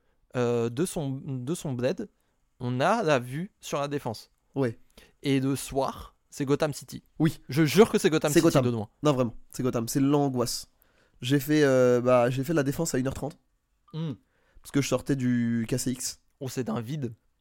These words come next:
Speaker 2: Ouah.
Speaker 1: C'est d'un vide à une heure trente.
Speaker 2: Ouais, ouais.
Speaker 1: Ouais, ouais, je te comprends.
Speaker 2: Ignoble.
Speaker 1: Je te comprends. Les mecs assis sur les marches, t'as pas envie de t'asseoir avec eux.
Speaker 2: Ils sont pas assis, à vrai. C'est, pour moi, c'est des N P C, hein.
Speaker 1: Ouais, c'est ça.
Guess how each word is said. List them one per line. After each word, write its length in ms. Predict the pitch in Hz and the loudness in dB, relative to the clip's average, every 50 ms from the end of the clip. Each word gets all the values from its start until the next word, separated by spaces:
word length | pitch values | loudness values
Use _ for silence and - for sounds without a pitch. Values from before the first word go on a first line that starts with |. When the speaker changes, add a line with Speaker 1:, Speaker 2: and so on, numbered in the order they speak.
| _ _ _ _ _ _ - | _ _ _ _ _ _ -6
Speaker 2:
Ouah. 380 | - 143 151 147 139 131 120 - - - - - | -4 -2 -2 -2 -2 -4 -6 -8 -12 -16 -16 -16
Speaker 1:
C'est 160 | - - 127 | -14 -12 -8
d'un 160 | 120 120 131 | -6 -6 -6
vide 220 | 120 131 165 165 | -4 -4 0 0
à 80 | 147 123 | 2 2
une 120 | 127 127 | 2 -2
heure 100 | 127 - | -4 -4
trente. 300 | - - 151 147 - _ _ - | -4 -6 -6 -6 -8 _ _ -2
Speaker 2:
Ouais, 180 | 139 135 131 | 2 2 4
ouais. 200 | 127 120 110 123 - - - - - | 4 2 0 -2 -4 -10 -18 -14 -10
Speaker 1:
Ouais, 60 | 127 | -8
ouais, 300 | 123 123 120 113 113 - _ _ _ _ _ | -6 -6 -6 -8 -10 -14 _ _ _ _ _
je 80 | - | -10
te 60 | - | -8
comprends. 300 | 131 120 120 104 113 110 - | -8 -6 -6 -8 -8 -8 -4
Speaker 2:
Ignoble. 340 | 156 151 135 117 101 101 110 - _ _ _ _ _ _ _ _ _ _ _ _ _ _ _ | -4 -2 -2 -2 -2 -4 -8 -14 _ _ _ _ _ _ _ _ _ _ _ _ _ _ _
Speaker 1:
Je 80 | - - | -20 -12
te 80 | - 131 | -12 -10
comprends. 380 | 127 131 120 110 110 104 _ _ _ _ _ _ _ _ _ - | -8 -8 -8 -8 -10 -12 _ _ _ _ _ _ _ _ _ -4
Les 120 | 127 127 | -2 0
mecs 160 | 139 147 - | 0 2 0
assis 180 | 151 135 151 139 | 0 -2 -2 -4
sur 140 | - 135 127 | -4 -4 -2
les 80 | 127 | 0
marches, 280 | 127 135 139 - - - - | 0 -2 -2 -2 -6 -12 -8
t'as 140 | 127 113 | -10 -10
pas 160 | - - - 139 | -8 -6 -4 -2
envie 180 | 139 127 135 | -2 -2 -4
de 40 | 131 | -4
t'asseoir 260 | - 127 - 143 131 | -4 -4 -2 -2 -4
avec 180 | 123 120 113 120 | -4 -4 -4 -6
eux. 80 | 104 - _ _ _ - | -10 -12 _ _ _ -14
Speaker 2:
Ils 60 | 139 | -10
sont 120 | - - 120 | -8 -6 -2
pas 140 | - 139 123 | 0 2 0
assis, 260 | 117 - - 135 117 | 0 0 -4 -6 -6
à 40 | 104 | -4
vrai. 180 | 117 117 - | -4 -6 -4
C'est, 240 | - - 147 143 120 | 2 2 2 2 2
pour 160 | 143 - 160 | 0 -2 -2
moi, 80 | 185 190 | 0 2
c'est 100 | 175 156 | 0 0
des 60 | 139 | 0
N 100 | 135 131 | 0 0
P 100 | - 127 | -2 -2
C, 180 | - 131 120 107 | -2 0 -2 -2
hein. 100 | 110 - - - | -4 -6 -8 -4
Speaker 1:
Ouais, 200 | 127 143 147 123 | -2 0 0 -2
c'est 120 | - 131 | -2 -4
ça. 220 | 113 139 135 - | -2 -2 -4 -4